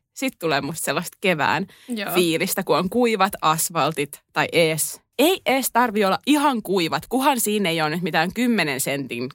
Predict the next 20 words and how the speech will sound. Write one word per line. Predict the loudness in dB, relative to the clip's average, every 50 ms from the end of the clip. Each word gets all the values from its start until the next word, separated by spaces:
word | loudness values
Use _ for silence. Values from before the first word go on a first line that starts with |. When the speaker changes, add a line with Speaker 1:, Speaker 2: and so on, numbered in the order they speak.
| _
Speaker 1:
kerrosta | 2 2 2 2 0 -2 -4 -4 -6 -6 -4 -4 -2
liejua | -2 0 2 2 2 2 2 0 -2 -4 -2 -2
siinä | -2 -2 -4 -6 -6 -4
asfaltin | -4 -2 -2 -4 -4 -6 -8 -8 -8 -12 -14 -12
päällä. | -8 -6 -6 -6 -6 -4
Niin | -4 -2
se | 0 0 2
on | 2 2 2 2
niinku, | 2 0 0 -2 -6 -6 -10 -20 -20 -20 -20 _ _ _ _ _ _ _ _ -6
on | -4 -2
semmoinen | 0 0 0 0
niinku | 0 -2 -2 -2
kuivahko | 2 4 4 4 4 2 2 0 -2 -4 -6 -8 -6
kohta, | -2 0 0 -2 -2 -4 -6 -4
niin | -4 -2
se | -2 -2
on | 0 -2 -2
jo | -2 -4
tosi | -4 -4 -4 -2 -2
mukavaa. | 0 0 0 2 2 2 2 4 4 4 2 2 0